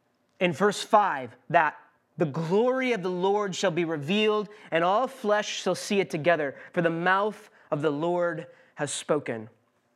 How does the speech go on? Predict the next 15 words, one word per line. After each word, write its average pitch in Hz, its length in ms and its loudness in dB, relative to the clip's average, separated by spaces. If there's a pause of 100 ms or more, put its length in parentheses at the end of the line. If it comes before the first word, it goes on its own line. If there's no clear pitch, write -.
(360)
Now, 190 240 2
the 160 120 -6
traditional 190 680 -2
Hebrew 214 720 -2
translation 180 760 -2 (220)
of 165 300 2 (240)
the 175 100 0
glory 185 500 0
of 180 160 -2
the 170 80 -2
Lord, 175 540 -2 (2000)
you're 151 100 -8
gonna 135 120 -6
love 120 260 -8
this. 113 420 -14